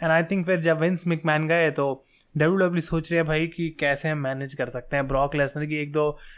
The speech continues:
डेट ज़रा इधर उधर कर देते हैं। Maybe ब्रॉक लेसनर ने मना कर दिया मंडे नाइट रॉ में जाने से, I don't know। और रोहित, इससे पहले कि मैच की बात करें, मैं ब्रॉक लेसनर के ऊपर बात करूंगा, क्योंकि लोगों को ऐसा लग रहा है कि भाई अगर ब्रॉक वापस आता है,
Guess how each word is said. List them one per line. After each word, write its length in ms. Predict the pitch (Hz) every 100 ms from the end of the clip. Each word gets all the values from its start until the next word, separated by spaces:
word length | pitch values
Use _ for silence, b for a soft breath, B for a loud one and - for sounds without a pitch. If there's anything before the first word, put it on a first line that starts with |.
| B _
डेट 320 | 151 151 151 147
ज़रा 240 | 147 143
इधर 200 | 143 147
उधर 200 | 147 143
कर 200 | 143 131
देते 240 | 139 147
हैं। 140 | 170 165 B B -
Maybe 220 | 196 277
ब्रॉक 240 | 226 202 208
लेसनर 320 | 190 - 202
ने 100 | 196
मना 280 | 170 170 180
कर 140 | 170
दिया 180 | 160 165
मंडे 220 | 160 156
नाइट 220 | 156 151
रॉ 120 | 151
में 120 | 147 151
जाने 280 | 143 147
से, 80 | 151
I 140 | 147 151
don't 140 | 156
know। 180 | 160 170
और 220 | 165 180
रोहित, 280 | 175 202 214 B B B -
इससे 220 | 190 -
पहले 200 | 214 208
कि 120 | 202
मैच 420 | 190 175 175 175 - _ -
की 80 |
बात 300 | 185 151 175
करें, 260 | - 165 175
मैं 120 | 180
ब्रॉक 340 | 143 147 160 147
लेसनर 380 | 143 - 165
के 100 | 151
ऊपर 220 | 151 143 135
बात 240 | 139 143
करूंगा, 320 | 147 147 160
क्योंकि 220 | 170 180
लोगों 440 | 175 156 160 185 220
को 340 | 202 190 196 -
ऐसा 260 | 151 -
लग 240 | 165 151 160
रहा 120 | 139
है 100 | 131
कि 100 | 147
भाई 160 | 143
अगर 180 | 151 156
ब्रॉक 340 | 139 139 151 147
वापस 300 | 131 - 139
आता 260 | 120 127 -
है, 180 | 143